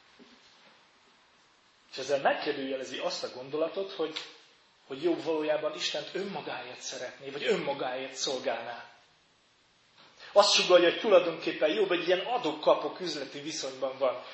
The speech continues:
ö, Istennel. És mit mond? Azt mondja, hát persze, hát persze, hogy fél téged, hát hogy? Hát élvezi az áldásaidat. Na hogy ne félne téged? Hiszen te oltalmazod őt, a házát és mindenét, ami ott c-, csak van.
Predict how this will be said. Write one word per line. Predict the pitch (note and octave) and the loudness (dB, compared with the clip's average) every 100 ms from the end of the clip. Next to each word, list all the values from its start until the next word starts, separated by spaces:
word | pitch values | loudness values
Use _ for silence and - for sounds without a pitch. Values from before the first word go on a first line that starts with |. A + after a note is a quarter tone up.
| - - | -18 -12
ö, | B2+ B2 - | -8 -6 -4
Istennel. | - - D3+ D#3 F3+ G3 - - - - - - - - - - | 2 2 2 0 0 0 -4 -12 -20 -20 -20 -20 -20 -20 -16 -2
És | D#3+ | 2
mit | A3 A3 D#3 | 2 2 0
mond? | C#3 D3+ | 0 4
Azt | G#3+ - | 4 2
mondja, | D3+ D3 | -2 -2
hát | D3+ - | 0 6
persze, | B3+ G#3 - - - | 12 12 10 4 -2
hát | - E3 | 0 0
persze, | A#3 D4+ A#3 - D#3+ | 8 10 10 8 0
hogy | C#3 | -4
fél | - C#3 - | -4 -6 -6
téged, | C3 C3 C#3+ | -8 -8 -6
hát | D#3 | -2
hogy? | C4 B3 D3 - - - - _ _ - - _ _ - | 0 -2 -6 -14 -20 -20 -20 _ _ -20 -20 _ _ -6
Hát | F3+ | 4
élvezi | G#3+ D3+ D#3 D#3+ | 6 6 4 2
az | F3 | 6
áldásaidat. | D#3+ B2+ A#2+ A2+ B2+ B2+ C#3 - - - - _ _ - - - _ | 6 6 -2 -6 -8 -10 -14 -18 -20 -20 -20 _ _ -20 -20 -20 _
Na | D3+ | 6
hogy | F#3+ F4 - | 6 6 0
ne | |
félne | - C#3 B2+ B2+ | -6 -6 -8 -10
téged? | C#3 B2 A#2+ A2+ - _ _ _ _ _ - _ _ - - - - | -10 -12 -12 -18 -20 _ _ _ _ _ -20 _ _ -20 -20 -18 0
Hiszen | F#3 A#3 | 8 10
te | C#4 | 12
oltalmazod | G#3+ F#3+ F#3 E3 D#3+ D#3 C#3+ | 12 12 10 8 6 0 -2
őt, | C3 - | -4 -2
a | D3 | 4
házát | G3 F3 D#3+ - | 8 10 8 6
és | - | 0
mindenét, | G#3 F#3 D#3 D3+ D3+ | -2 2 2 2 -2
ami | D#3+ D#3+ | -2 -2
ott | F3 F#3+ D3+ | -4 -4 -6
c-, | - - | -6 -4
csak | F3+ - | -2 2
van. | D#3+ B2 - | 2 2 0